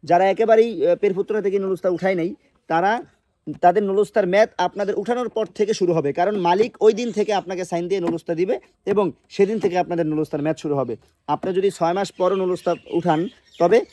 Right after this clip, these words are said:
সমস্যা নেই, কিন্তু উঠানোর পর থেকে আপনার নুলুস্থার মেয়াদ শুরু হবে। আর মালিক, আপনার নুলুস্থা কিন্তু আপনার মালিক উঠাবে, এটা সমস্ত কিছু আপনার মালিকের জানতে হবে। কিন্তু এটা তো আর আমরা বোঝার কিছু নাই ভাই। অনেক সময় হয় কি, অনেক বাঙালিদের দিয়ে আবেদন করান, তখন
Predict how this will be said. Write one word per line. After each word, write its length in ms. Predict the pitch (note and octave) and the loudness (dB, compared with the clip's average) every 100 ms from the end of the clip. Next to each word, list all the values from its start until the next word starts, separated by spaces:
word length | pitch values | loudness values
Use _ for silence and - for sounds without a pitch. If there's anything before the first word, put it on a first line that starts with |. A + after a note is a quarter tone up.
| - | -6
সমস্যা 320 | - D#3+ E3 | -2 0 0
নেই, 80 | D3+ | -2
কিন্তু 320 | D#3+ A#3 G3+ - | 0 0 0 0
উঠানোর 480 | A3+ G#3+ A#3 B3 A#3+ | -2 0 0 4 2
পর 280 | - A#3 G#3+ | 4 2 2
থেকে 300 | - G#3 G#3+ | 0 2 2
আপনার 280 | F3 F#3+ F3 | 0 -2 -2
নুলুস্থার 360 | E3 D#3+ E3+ | -2 -2 -2
মেয়াদ 160 | D#3+ D#3 | -2 -2
শুরু 180 | E3 D3+ | 0 0
হবে। 200 | C3 A2 - - _ | 0 -4 -12 -20 _
আর 160 | D3+ D#3+ | 2 4
মালিক, 360 | D3+ F#3+ A#3+ B3 - | 6 4 4 0 0
আপনার 280 | F3+ G#3+ | 0 0
নুলুস্থা 360 | G#3 G#3+ G3+ A3 | 0 -2 -2 -4
কিন্তু 180 | A3 G#3+ | -2 -2
আপনার 220 | G3+ G3+ | -2 -2
মালিক 280 | F#3 G#3 G#3+ | 2 2 2
উঠাবে, 320 | F#3 F3+ G3 G3 | 0 0 2 2
এটা 120 | G3 | 0
সমস্ত 320 | F#3 F#3+ G3 | -2 -4 -4
কিছু 160 | F#3+ F3+ | -2 -2
আপনার 180 | F3+ | -2
মালিকের 340 | E3 E3+ F3+ D#3+ | 0 0 0 -2
জানতে 260 | E3 F3 | -2 0
হবে। 240 | F3 C3+ A2+ - _ | 0 0 -4 -14 _
কিন্তু 400 | F#3 G3+ A#3+ F#3 F#3 _ _ _ F3 | -4 0 4 4 2 _ _ _ -2
এটা 100 | A3+ | 0
তো 40 | G#3+ | 2
আর 60 | F#3+ | 2
আমরা 160 | F#3 G3 E3+ | 2 2 0
বোঝার 220 | E3+ F#3 F3 | 0 0 -2
কিছু 120 | F3+ | -4
নাই 80 | F#3+ F3+ | -4 0
ভাই। 100 | E3 E3 | 0 0
অনেক 120 | F#3+ G3+ | -2 -4
সময় 180 | G3 F3 | 0 0
হয় 120 | F3 | 0
কি, 80 | A3+ C#3 - _ - | 0 -2 -4 _ -6
অনেক 140 | E3 F#3+ D#3+ | -2 -2 0
বাঙালিদের 400 | F#3 G3 F#3+ F3+ F3 | 0 2 2 0 2
দিয়ে 100 | F#3 | 2
আবেদন 220 | F3 G3 F#3+ | 0 -4 -4
করান, 180 | F3+ F#3+ A3 _ _ - | -4 -4 -8 _ _ -8
তখন 220 | F3 G3 | -6 -4